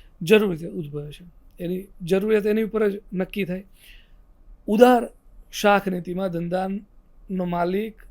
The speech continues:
તેમના દેવાદારો પાસેથી કે ઉધાર વેચાણ પરના નાણાં પરત લેવા માટે ઉદાર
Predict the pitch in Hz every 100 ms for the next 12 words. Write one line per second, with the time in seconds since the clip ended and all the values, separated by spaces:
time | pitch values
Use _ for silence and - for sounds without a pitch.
0 | - 190 185 175 180 190 190 190 185 180
1 | 196 175 208 - - - - - - _
2 | - - - - - - 226 220 226 220
3 | 233 208 190 196 185 147 139 - - -
4 | - - 175 190 175 180 220 226 196 202
5 | 220 202 190 180 156 147 139 175 247 294
6 | - - - - - - - - - -
7 | - - 220 240 233 208